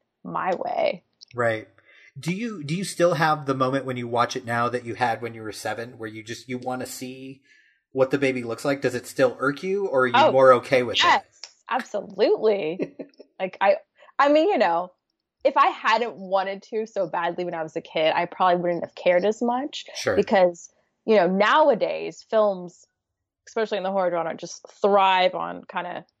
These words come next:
Speaker 1: explaining, not all of them, but, like, a lot, you know, explain more than they should sometimes.
Speaker 2: Especially the kind of mainstream horror. Like, I think,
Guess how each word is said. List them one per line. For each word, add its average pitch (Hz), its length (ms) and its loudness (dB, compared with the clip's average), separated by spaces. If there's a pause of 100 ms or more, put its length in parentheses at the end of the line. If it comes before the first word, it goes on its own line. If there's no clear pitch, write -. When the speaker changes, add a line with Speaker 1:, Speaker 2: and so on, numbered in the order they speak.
(120)
Speaker 1:
explaining, 185 800 -4
not 285 240 4
all 208 200 4
of 185 60 -2
them, 165 120 -8
but, 175 80 -6
like, 180 220 -4
a 233 60 2
lot, 262 360 2 (440)
you 220 140 -6
know, 175 220 -4 (100)
explain 226 500 0
more 202 160 4
than 190 120 -4
they 180 120 -6
should 202 360 -2
sometimes. 262 160 0
Speaker 2:
Especially 254 500 2
the 170 100 2
kind 160 220 2
of 143 60 2
mainstream 135 800 -2
horror. 107 360 -8 (340)
Like, - 120 4
I 180 80 8
think, 196 260 6